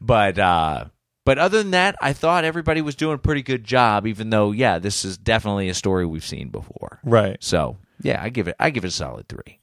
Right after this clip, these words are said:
Speaker 2: Do you see this in the movies?
Speaker 1: Uh, probably not.
Speaker 2: Okay.
Speaker 1: This is, this, for me, is either a rental or a Saturday afternoon.
Speaker 2: Oh, yeah.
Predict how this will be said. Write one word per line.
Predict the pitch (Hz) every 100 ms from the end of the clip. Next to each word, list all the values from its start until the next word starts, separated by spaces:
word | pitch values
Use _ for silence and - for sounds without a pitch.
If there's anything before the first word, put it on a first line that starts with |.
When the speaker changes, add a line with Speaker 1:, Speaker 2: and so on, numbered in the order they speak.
| 120
Speaker 2:
Do | 120
you | 131
see | 143
this | 135 123
in |
the | 127
movies? | 131 156 185 - _ _ _ _ _ _ -
Speaker 1:
Uh, | 65 151 151 143
probably | 123 92 87
not. | 69 - - _
Speaker 2:
Okay. | 117 113
Speaker 1:
This | 180 190
is, | 165 - _ _ _
this, | 123 151 214 233 - - _ _
for | 143 147
me, | 165 202 233 247 _ _ _ _ -
is | 143 131 -
either | 147 170 165 147
a | - 120
rental | 101 151 185 220 233 -
or | 120 110
a |
Saturday | 107 - 113 104 101 95
afternoon. | 87 85 82 78 - - _
Speaker 2:
Oh, | 120 120 120 117 107
yeah. | 104 113 113